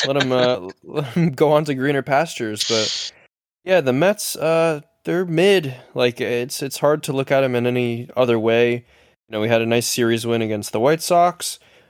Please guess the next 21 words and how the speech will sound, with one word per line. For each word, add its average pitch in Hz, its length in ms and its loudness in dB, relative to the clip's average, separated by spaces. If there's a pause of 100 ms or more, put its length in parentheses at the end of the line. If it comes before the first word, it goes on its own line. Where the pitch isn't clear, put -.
(200)
They 110 60 -8
won 110 160 2
the 110 60 -2
first 113 280 -2
two 120 100 -4
games 110 320 -2
in 107 60 -4
the 101 80 -6
Boston 143 420 2
series 143 460 0
and 104 100 -2
then 98 140 -2
lost 98 320 0
the 98 80 -4
last 90 340 2
two. - 220 -10
So, 92 420 -6 (120)
split - 360 -2
there 117 300 2
for - 180 -12
four. 131 540 2